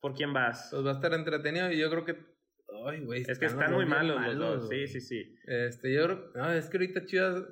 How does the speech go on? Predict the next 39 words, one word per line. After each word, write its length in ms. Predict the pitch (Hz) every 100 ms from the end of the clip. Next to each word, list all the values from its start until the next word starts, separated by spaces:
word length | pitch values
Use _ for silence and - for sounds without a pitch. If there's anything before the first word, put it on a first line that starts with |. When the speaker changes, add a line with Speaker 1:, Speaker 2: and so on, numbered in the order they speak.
| -
Speaker 2:
no 220 | - 151 165
me 140 | 175
cae 180 | 175 170
nada 240 | 165 165
bien. 300 | 151 120 110
Yo 120 | 135
me 100 | 160
voy 160 | 170 165
por 220 | 165 156
Pumas, 360 | 139 131 123 117
aunque 340 | 113 110 117
creo 220 | 113 120
que 80 | 117
va 60 | 131
a 60 |
perder. 260 | 131 117 101
Speaker 1:
Bueno, 320 | 117 131 139
pues 160 | 139 135
es 100 | 151
que 140 | -
como 480 | - 156 147 143 143
Chivas 260 | 139 175 180
juega 200 | 185 185
de 60 |
local, 460 | 175 143 160 175 175
yo 400 | 147 147 147 147 -
creo 440 | 139 139 139 143
y 120 | 139
me 140 | 131 117
inclino 360 | 117 131 131
un 80 | 139
poquito 320 | 135 131 127
más, 400 | 131 151 160 -
eh, 460 | 120 117 110 101 -
en 160 | 107 107
Chivas, 440 | - 151 165 165
a 120 | 139 117
ver 200 | 123 120
si 640 | 135 127 120 107 90